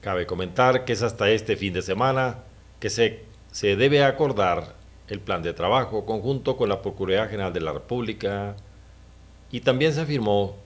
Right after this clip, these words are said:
que al nuevo peritaje en el basurero de Cocula acudirán expertos de la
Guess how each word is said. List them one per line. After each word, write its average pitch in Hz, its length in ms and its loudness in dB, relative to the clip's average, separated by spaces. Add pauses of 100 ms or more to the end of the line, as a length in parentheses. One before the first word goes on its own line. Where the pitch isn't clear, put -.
(600)
que 110 140 4
al 107 120 4
nuevo 151 200 4
peritaje 98 600 0
en 85 100 -2
el 82 120 -4
basurero 87 400 -2
de 82 100 -2
Cocula 117 680 -4 (260)
acudirán 117 500 2
expertos 127 680 0
de 110 140 2
la 95 540 0